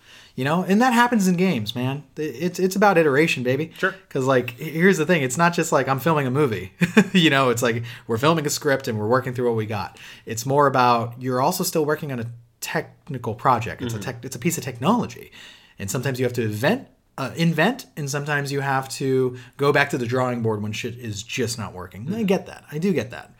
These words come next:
Speaker 1: But, yeah, it, it is kinda crazy to think that, like, oh, wow. Uh, a game like BioShock took five years, and then this is not even showing its head, like, light of day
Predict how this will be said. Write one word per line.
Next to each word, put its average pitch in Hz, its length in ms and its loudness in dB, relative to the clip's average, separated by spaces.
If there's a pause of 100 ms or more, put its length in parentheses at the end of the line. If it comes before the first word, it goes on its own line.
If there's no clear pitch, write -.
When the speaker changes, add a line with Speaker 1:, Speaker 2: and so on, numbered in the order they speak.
(400)
Speaker 1:
But, 120 260 0 (380)
yeah, 220 180 6
it, 151 140 6
it 185 300 6
is - 520 4 (560)
kinda 170 240 4
crazy 147 640 2
to 123 240 -2
think 127 340 -2
that, 120 140 -4
like, 113 160 -2
oh, 196 100 2
wow. 185 380 2 (1200)
Uh, 143 640 6
a 147 80 -4
game 170 180 2
like 170 140 0
BioShock 135 460 2
took 123 140 -6
five 127 300 0
years, 107 420 -2
and 117 200 -4
then 110 160 -2
this 120 180 -4
is 113 140 -6
not 113 200 -2
even 110 240 -2
showing 110 400 -4
its 107 140 -8
head, 92 380 -10 (580)
like, 95 200 -8 (280)
light 127 340 2
of 117 140 -2
day 104 440 -2